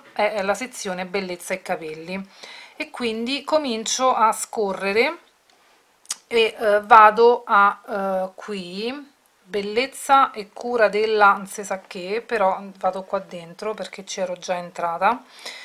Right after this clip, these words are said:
E qui ci sono tutte le cose che riguardano le unghie. Avevo visto che Model Ons, Model Ones,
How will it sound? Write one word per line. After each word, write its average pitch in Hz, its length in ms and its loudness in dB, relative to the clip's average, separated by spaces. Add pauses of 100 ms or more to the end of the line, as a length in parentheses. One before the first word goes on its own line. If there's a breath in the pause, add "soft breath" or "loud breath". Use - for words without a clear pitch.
(380 loud breath)
E 233 120 -2
qui 233 200 -6
ci - 160 -6
sono 226 420 2
tutte 214 360 -4
le 226 120 0
cose 185 1000 -2
che 202 80 -8
riguardano 180 600 -4
le 180 100 -8
unghie. 175 760 -8 (1200)
Avevo 247 440 4
visto 240 680 0 (720 loud breath)
che 226 300 4 (220 loud breath)
Model 226 480 6
Ons, 196 720 0 (140)
Model 190 340 -4
Ones, 180 840 -2